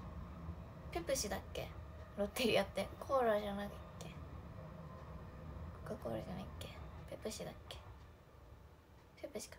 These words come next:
ペプシにした。あ、パソコンつけてる。なんかとりあえずつけてみたけど。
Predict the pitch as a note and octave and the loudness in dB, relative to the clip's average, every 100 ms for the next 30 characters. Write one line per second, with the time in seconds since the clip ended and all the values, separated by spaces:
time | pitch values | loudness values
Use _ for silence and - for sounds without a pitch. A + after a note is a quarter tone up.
0 | - C4 A#3 - - - - - - - | -2 -2 -2 -8 -10 -16 -16 -16 -18 -18
1 | - - - - - - - - - - | -18 -18 -18 -18 -18 -18 -20 -20 -20 -20
2 | - - - - - - - - - - | -20 -20 -20 -20 -20 -20 -20 -20 -20 -20
3 | - B3+ B3 A#3 A#3 A#3 A#3+ - A#3 A3+ | -4 2 2 2 0 0 -2 -4 -4 -4
4 | G#3+ - - - - - - - - - | -6 -8 -16 -20 -20 -20 -20 -18 -16 -16
5 | - - - - A3+ A#3+ A#3+ A#3 A3 G#3+ | -14 -16 -8 0 0 2 0 0 -2 -6
6 | - G#3+ G#3 G3+ A3+ - | -8 -6 -6 -8 -10 -10